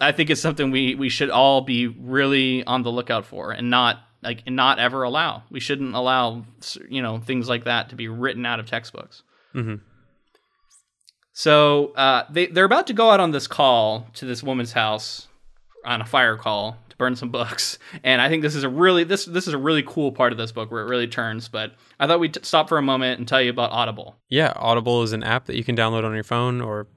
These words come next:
Speaker 2: tablet, anything. And they have, like, something like eighty thousand audiobooks that you can go through and listen to. And they've been nice enough to give us an affiliate link. It's audibletrial dot com forward slash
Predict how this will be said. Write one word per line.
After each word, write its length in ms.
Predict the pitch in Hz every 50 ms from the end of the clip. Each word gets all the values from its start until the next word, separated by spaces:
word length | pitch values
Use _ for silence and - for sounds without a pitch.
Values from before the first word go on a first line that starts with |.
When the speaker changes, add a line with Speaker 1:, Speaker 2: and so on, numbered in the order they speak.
| _ _
Speaker 2:
tablet, 320 | - 120 117 120 131 127 123
anything. 420 | 123 135 131 120 120 113 113 113 - - - - - - _ -
And 360 | 120 117 113 113 113 107 - - _
they 240 | - - - 127 120
have, 240 | 120 120 120 113 117
like, 140 | 120 - -
something 240 | - 123 113 113
like 140 | 113 107 - -
eighty 240 | 120 120 117 117
thousand 320 | 113 117 117 120 117 117 110
audiobooks 500 | 110 113 120 120 113 107 113 113 - -
that 80 | 113
you 140 | 113 113 110
can 120 | 117 113 110
go 120 | 113 107
through 180 | - - 113 110
and 100 | 110 113
listen 220 | 117 - - 113
to. 200 | - 117 110 110 - _ - - _ _ _ _ _ _ _ -
And 120 | 120 117
they've 120 | 120 117
been 100 | 123 120
nice 180 | 120 127 127 -
enough 140 | 135 127 -
to 80 | - 120
give 120 | 123 120
us 120 | 120 - -
an 60 | 117
affiliate 380 | 113 - - 143 143 135 120
link. 160 | 113 117 107 117
It's 100 | - -
audibletrial 640 | - 120 120 127 123 131 127 - - 120 117 117 110
dot 200 | 117 113 113 -
com 280 | - - 113 120 135
forward 280 | 131 127 113 113 110 -
slash 260 | - 113 110 104 -